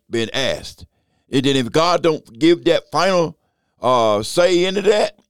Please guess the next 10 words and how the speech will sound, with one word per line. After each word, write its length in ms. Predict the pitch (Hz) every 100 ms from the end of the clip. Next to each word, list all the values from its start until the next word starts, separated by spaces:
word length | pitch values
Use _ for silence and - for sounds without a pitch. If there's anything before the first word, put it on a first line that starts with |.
| _ _ -
it's 180 | 104
not 200 | 107 123
gonna 180 | 110 120
happen 380 | 127 120 - 71
like 200 | 98 -
you 60 | 104
think 240 | 180 -
it 60 | -
should. 360 | 95 71 - - _ _ _ _ _
So 300 | - 120 104